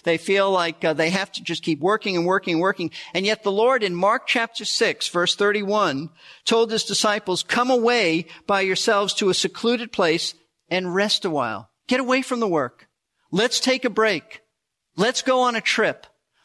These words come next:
Let's take a vacation. I love the way, uh, Vance Havner years ago paraphrased this, "Come apart for a while or else come apart."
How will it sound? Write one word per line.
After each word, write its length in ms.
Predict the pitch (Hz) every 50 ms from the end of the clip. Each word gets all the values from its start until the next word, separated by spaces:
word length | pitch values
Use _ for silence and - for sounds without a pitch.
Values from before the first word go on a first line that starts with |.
| _ -
Let's 260 | 170 208 226 - -
take 260 | - 247 254 262 262
a 40 | 262
vacation. 720 | 226 226 220 220 - 220 220 220 - - 160 123 98 - _ _ _ _ _ _ _ _ _ _ _ _ _ _ _ _ _ _ _ _ _ _ _ _ _ _ _ _ _ _ _ _ _ _ _ _ _ _ -
I 60 | 160
love 240 | 170 185 190 190 180
the 80 | 190
way, 320 | 170 175 175 170 170 165 160
uh, 140 | 151 147 139
Vance 320 | 139 170 170 175 170 -
Havner 360 | 196 180 175 170 175 160 156
years 360 | 156 156 160 170 175 180 -
ago 640 | 170 151 139 170 165 170 175 165 151 131 127 123 _ _ -
paraphrased 680 | - 185 175 180 180 - - 156 139 135 135 127 -
this, 320 | 143 139 139 - - - - - - - - _ _ _ -
"Come 240 | - - 214 214 208
apart 600 | 196 - - - 214 196 175 151 131 135 - -
for 200 | - - 170 151
a 60 | 147
while 380 | 151 151 147 147 151 151 151
or 240 | 143 - 147 151 151
else 240 | 151 165 160 - - - -
come 180 | - 175 160 151
apart." 520 | 143 - - 156 135 113 - - -